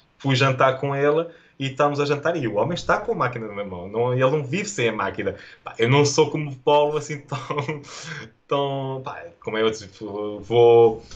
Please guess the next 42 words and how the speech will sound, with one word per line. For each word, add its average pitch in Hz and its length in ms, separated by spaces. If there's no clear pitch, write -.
vou, 117 260
vou 127 140
jantar - 880
com, 139 220
com 139 160
amigos 160 240
ou 117 100
com 123 160
a 123 40
família, 139 680
pá, - 200
se - 140
eu - 60
preciso, 107 300
não 113 80
levo, 117 260
eu 120 280
posso 143 280
levar 147 120
a 139 60
câmara, 170 260
que 143 120
levo 131 120
sempre 127 200
a - 20
mochila 139 580
com, 113 280
com 113 180
a 107 60
câmara, 92 400
mas 113 440
posso 131 360
nem 147 80
sequer 175 180
tirar 277 240
a 320 40
câmara. 330 360
Eh, 101 460
ou 117 160
às 131 160
vezes 143 320
vou, 143 500